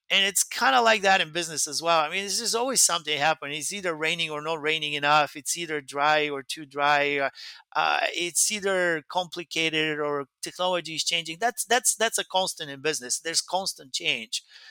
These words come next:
But fundamentally, it comes down to, do you have the ability to build a relationship of trust with your clients and then to make that relationship productive,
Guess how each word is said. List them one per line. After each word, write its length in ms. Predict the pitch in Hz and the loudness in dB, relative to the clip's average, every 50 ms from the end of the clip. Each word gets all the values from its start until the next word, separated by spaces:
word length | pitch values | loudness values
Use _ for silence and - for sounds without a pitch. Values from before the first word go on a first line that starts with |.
| - _ _ _ | -20 _ _ _
But 160 | 151 180 170 - | -2 -2 -2 -2
fundamentally, 800 | - - 214 233 220 185 180 175 190 208 196 - - 170 156 156 | 0 2 2 2 2 0 0 0 0 -2 -2 -4 -8 -6 -6 -6
it 100 | 151 - | -8 -4
comes 280 | - 156 165 165 160 139 | -2 -2 -2 -2 -2 -4
down 240 | 170 160 160 160 147 | -4 -2 -4 -4 -6
to, 120 | - - 156 | -8 -10 -10
do 140 | 135 131 170 | -12 -12 -10
you 180 | 170 160 160 | -8 -8 -8
have 280 | 143 - 165 170 170 165 - | -4 0 2 2 2 0 -4
the 80 | - 151 | -8 -12
ability 480 | 139 131 147 156 156 156 143 139 131 _ - - | -10 -6 -4 -4 -4 -4 -6 -8 -12 _ -16 -14
to 260 | 151 143 143 143 143 127 | -12 -10 -10 -10 -10 -8
build 220 | 123 160 165 170 151 | -8 -6 -6 -6 -6
a 60 | 143 | -6
relationship 560 | 143 143 143 143 147 - - 143 - - - | -4 -2 -2 0 0 -2 -2 -2 -4 -4 -6
of 160 | - 135 - - | -8 -12 -8 -4
trust 320 | - 156 151 156 - - | -2 0 0 0 -2 -4
with 120 | 151 135 | -8 -12
your 120 | 131 135 123 | -12 -12 -12
clients 560 | - - 151 147 139 139 127 127 123 123 - - - | -8 -4 -2 0 0 0 0 -2 -4 -4 -6 -6 -6
and 100 | 151 139 | -4 -2
then 220 | 151 151 156 147 - | -2 -2 -2 -4 -10
to 100 | - 151 | -14 -6
make 220 | 143 147 151 139 143 | -4 -4 -2 -2 -2
that 180 | 139 135 135 | -2 -4 -4
relationship 520 | 135 131 131 131 127 - 139 127 - 135 - - - | -6 -6 -4 -4 -2 -2 -2 -2 -4 -6 -8 -12 -12
productive, 640 | - 139 131 131 143 139 - _ - 131 117 - | -12 -6 -2 0 0 0 0 _ -10 -12 -12 -14